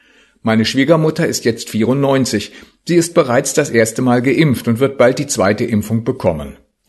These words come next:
Ich gönne ihr von Herzen, dass sie dann ohne Maske herumlaufen kann. Das ist für sie nämlich eine wirkliche Qual. Und wenn sie bald wieder ins Kino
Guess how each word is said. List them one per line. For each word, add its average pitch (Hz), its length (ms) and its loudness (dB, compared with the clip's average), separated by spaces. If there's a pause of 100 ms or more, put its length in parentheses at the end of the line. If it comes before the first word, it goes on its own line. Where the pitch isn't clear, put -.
Ich - 280 -6
gönne 135 240 2
ihr 143 200 2
von 156 180 -2
Herzen, 170 540 0 (240)
dass 131 140 0
sie 143 120 2
dann 135 220 2
ohne 135 260 2
Maske 123 360 0
herumlaufen 101 680 2
kann. 82 340 -8 (180)
Das 127 160 -4
ist 143 200 -4
für 135 100 2
sie 113 180 2
nämlich 135 380 -2
eine 127 220 0
wirkliche 104 420 -2
Qual. 76 480 -4 (480)
Und 131 160 -2
wenn 160 140 2
sie 165 120 0
bald 151 280 2
wieder 139 220 0
ins 104 240 -2
Kino 175 440 4